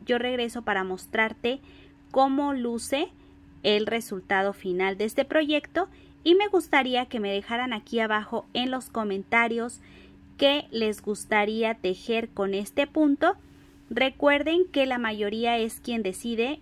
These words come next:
y yo me pongo a trabajar para ustedes, así es que déjenme en la parte de abajo sus comentarios que estaré leyendo todos, todos los comentarios y tomaré la decisión de qué proyecto trabajaré con este punto.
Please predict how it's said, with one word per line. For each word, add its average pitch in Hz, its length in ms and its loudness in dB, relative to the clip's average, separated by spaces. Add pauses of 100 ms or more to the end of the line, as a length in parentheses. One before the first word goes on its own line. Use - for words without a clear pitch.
(120)
y 226 160 -2
yo 240 120 0
me 269 140 -4
pongo 240 260 -2
a 240 80 -2
trabajar 214 560 -2
para 226 180 0
ustedes, 294 520 0
así 233 260 -6
es 226 160 -6
que 302 220 0 (280)
déjenme 330 520 2
en 226 80 -4
la 214 100 -4
parte 233 220 -2
de 262 60 4
abajo 226 240 0
sus - 200 -16
comentarios 277 560 2
que 233 100 -4
estaré 220 360 -2
leyendo 226 440 -4 (180)
todos, 302 480 2
todos 247 260 -2
los 220 160 -8
comentarios 226 720 -2 (320)
y 294 120 0
tomaré 320 360 4
la 247 140 0
decisión 262 600 -4
de 208 240 -2
qué 226 180 -2
proyecto 226 680 -4 (400)
trabajaré 240 600 2 (140)
con 220 200 -2
este 208 260 -4
punto. 160 460 -6